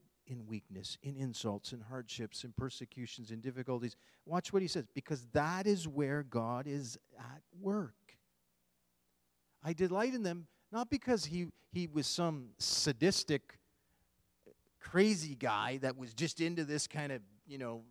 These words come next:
violence towards himself. No, he delighted in them because he understood that that was where God was working. He worked through these things, and when God works through these problems,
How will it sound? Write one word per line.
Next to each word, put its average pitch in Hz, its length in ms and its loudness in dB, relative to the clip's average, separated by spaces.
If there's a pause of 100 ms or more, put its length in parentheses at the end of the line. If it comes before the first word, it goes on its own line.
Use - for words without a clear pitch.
(140)
violence 170 520 2
towards 127 440 4
himself. 113 480 -2 (260)
No, 226 460 4 (220)
he 214 360 0
delighted 214 640 6
in 175 180 6
them 165 220 0 (200)
because 190 360 2
he 208 240 -6
understood 208 880 4
that 190 280 0
that 226 340 2
was 226 220 0
where 220 340 6
God 208 480 6
was 202 240 2
working. 208 640 2 (2500)
He 247 180 2
worked 247 580 6
through 269 360 10
these 233 340 2
things, 131 520 2
and 202 260 0
when 220 240 6
God 233 380 6
works 247 400 8
through 269 400 6
these 254 260 4
problems, 202 800 6